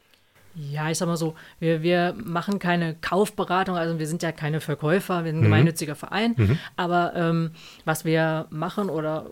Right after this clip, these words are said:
Speaker 1: oder was unser Ziel ist, ist ja, das Kulturgut Spiel zu fördern und auch diese,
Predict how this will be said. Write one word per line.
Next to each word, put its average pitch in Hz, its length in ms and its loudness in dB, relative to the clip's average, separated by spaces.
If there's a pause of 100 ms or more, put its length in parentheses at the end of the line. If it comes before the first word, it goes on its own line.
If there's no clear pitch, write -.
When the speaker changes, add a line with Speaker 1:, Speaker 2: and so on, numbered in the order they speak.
Speaker 1:
oder 135 100 -6
was 151 140 -4
unser 156 180 -4
Ziel 196 220 0
ist, 196 140 2
ist 139 140 -6
ja, 165 100 -2
das 156 260 -10
Kulturgut 175 580 -2
Spiel 240 280 -4
zu - 100 -10
fördern 190 380 0
und 160 100 -6
auch 151 80 -6
diese, 156 480 -4